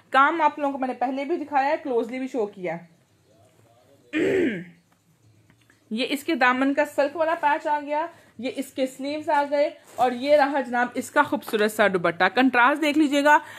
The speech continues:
डिलीवरी in India अवेलेबल नहीं जी, आपको दुबई के थ्रू डिलीवर होगा, ठीक है जी। ये जनाब इसका खूबसूरत हसी, हसी सा दुपट्टा आ गया, ready to wear। ये लीजिए इसका ब्लैक कलर, ठीक है जी।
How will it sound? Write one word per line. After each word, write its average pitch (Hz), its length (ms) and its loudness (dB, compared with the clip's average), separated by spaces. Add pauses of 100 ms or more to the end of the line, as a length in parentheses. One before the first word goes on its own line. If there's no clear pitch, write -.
(160)
डिलीवरी 302 480 4
in 285 220 2
India 269 300 4
अवेलेबल 254 580 6
नहीं 262 320 4
जी, 208 240 -2 (200)
आपको 254 280 4
दुबई 233 340 4
के 262 140 2
थ्रू 247 160 0
डिलीवर 180 320 0
होगा, 156 320 -4
ठीक 220 240 -8
है 262 100 2
जी। 311 180 -4 (280)
ये 277 240 -2
जनाब 240 400 -4
इसका 254 280 -8
खूबसूरत 294 640 -4
हसी, 247 460 -8 (240)
हसी 320 440 -6
सा 226 440 0
दुपट्टा 196 600 -2
आ 175 340 -2
गया, 180 380 0 (300)
ready 269 600 -2 (120)
to 247 120 -16 (300)
wear। 208 440 -4
ये 269 200 2
लीजिए 226 400 -4
इसका 226 440 0
ब्लैक 170 400 2
कलर, 147 360 -6
ठीक 226 200 -6
है 302 80 0
जी। 311 200 0